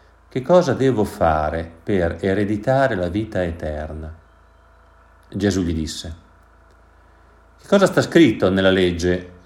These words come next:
Come leggi?" Costui rispose: "Amerai il Signore tuo Dio con tutto il tuo cuore, con tutta la tua anima, con tutta la tua forza e con tutta la tua mente,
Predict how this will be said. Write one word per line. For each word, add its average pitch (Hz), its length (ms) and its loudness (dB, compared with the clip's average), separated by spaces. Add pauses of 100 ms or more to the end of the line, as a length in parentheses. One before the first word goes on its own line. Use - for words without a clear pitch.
Come 180 260 4
leggi?" 82 600 -4 (1500)
Costui 110 240 0
rispose: 82 580 -6 (1160)
"Amerai 120 400 6
il 107 60 0
Signore 101 840 2
tuo 98 200 -2
Dio 139 320 2
con 92 200 -4
tutto - 220 -2
il 82 60 -4
tuo 98 120 -6
cuore, 175 540 4
con 113 160 -4
tutta 104 200 -8
la 95 120 0
tua 117 260 0
anima, 147 360 0
con 98 200 -6
tutta 98 220 -2
la 95 80 2
tua 101 140 -2
forza 156 460 0
e 127 80 -2
con 135 160 -2
tutta 165 220 -4
la 151 80 2
tua 156 160 -2
mente, 90 580 -4